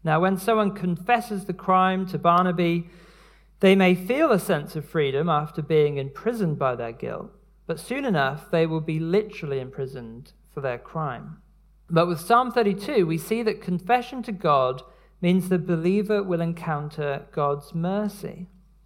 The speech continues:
The believer who confesses has God's mercy and receives a gift of the most amazing grace. As a direct contrast to the previous verses, we see that verse five to seven, the person who seeks forgiveness receives deliverance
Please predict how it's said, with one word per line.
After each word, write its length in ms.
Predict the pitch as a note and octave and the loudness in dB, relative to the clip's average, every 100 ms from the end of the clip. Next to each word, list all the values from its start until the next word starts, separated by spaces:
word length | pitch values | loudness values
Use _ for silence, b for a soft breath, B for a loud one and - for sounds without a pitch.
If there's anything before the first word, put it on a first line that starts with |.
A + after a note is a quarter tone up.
| _ _ E3 | _ _ -4
The 80 | |
believer 420 | D#3 F3 G3+ G3 E3+ | 2 6 6 4 0
who 400 | F3 E3 D#3+ D3+ | 0 0 -2 -4
confesses 680 | - E3 - A3+ A3 F#3 D3+ | -4 -6 0 0 0 -6 -4
has 240 | E3 F3 D#3 | 0 0 0
God's 380 | G3+ G3+ F#3+ | 2 2 0
mercy 600 | F#3+ F#3+ G3 G3 F3 E3+ B B B B | -2 -2 -2 -2 -2 -2 B B B B
and 180 | F#3 F#3 | 4 4
receives 500 | F3 F3+ A#3 A3 G3+ | 2 0 -2 -2 0
a 80 | F#3 | -2
gift 520 | D3+ C4 C4 D#3 - | -2 -2 -2 -2 -4
of 180 | E3+ D3+ | -4 0
the 80 | |
most 380 | E3+ F3 F3 E3+ - | 0 0 -2 -4 -4
amazing 840 | F3 F3+ G3 G#3 A3+ G#3 D#3+ D#3 | 0 4 4 4 2 -2 -2 -2
grace. 640 | D3+ E3 D3 D#3+ - - _ _ - | -2 -2 -2 -6 -20 -20 _ _ 2
As 180 | F3+ E3+ | 2 2
a 60 | |
direct 760 | E3+ F#3 G#3+ B3 A#3+ G#3+ - - | -2 0 2 2 0 -2 -4 -12
contrast 680 | - G#3+ G#3 E3 C#3 C#3 - | -4 -2 -2 0 -2 -2 -10
to 60 | |
the 60 | D#3 | -12
previous 440 | D3 E3+ D#3+ D#3 | -4 -2 -2 -4
verses, 500 | - F3 F#3 F#3 C#3+ | -2 0 0 -2 -8
we 140 | D3+ G#3+ | -2 -2
see 160 | G#3 A3 | -2 -2
that 200 | D#3+ F3 | -2 0
verse 240 | F3+ F3 | 0 0
five 380 | - F#3+ G3 G3 | 2 4 4 0
to 100 | E3 | -6
seven, 540 | - G#3+ F3+ C#3 C#3+ B B B | 2 2 2 -4 -6 B B B
the 80 | F3 | -6
person 520 | - A3+ A#3+ A#3+ G3 | 4 4 4 2 0
who 140 | G3 | 2
seeks 400 | G3 - G3+ - | 0 0 -2 -2
forgiveness 800 | - E3 D#3 G3+ G3+ C#3 C#3+ - | -8 -6 0 0 0 -6 -6 -10
receives 480 | E3+ D#3+ - F3 E3 | -8 -6 -2 -2 -2
deliverance 1080 | - E3+ E3+ G#3+ - A3 A#2+ - - - - | -2 -2 2 0 2 0 0 -6 -20 -20 -20